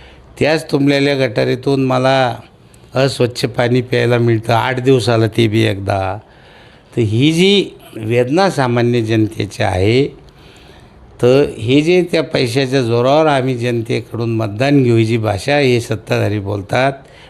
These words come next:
त्यामुळं सामान्य मतदार त्यांना यावेळेस मतदान करणार नाही. आणि आमची जी भूमिका आहे पहिल्या दिवशीपासून,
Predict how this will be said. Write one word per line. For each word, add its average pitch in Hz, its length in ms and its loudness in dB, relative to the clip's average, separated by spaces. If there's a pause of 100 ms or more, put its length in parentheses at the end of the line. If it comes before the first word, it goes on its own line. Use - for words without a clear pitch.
(140)
त्यामुळं 113 400 0
सामान्य 117 560 2
मतदार 117 440 0
त्यांना 113 360 -4
यावेळेस 107 380 -2
मतदान 101 400 -2
करणार 104 460 0
नाही. 127 340 2 (540)
आणि 110 180 -2
आमची 113 380 0
जी 196 140 2
भूमिका 139 440 2
आहे 131 140 0
पहिल्या 117 360 -2
दिवशीपासून, 117 840 -8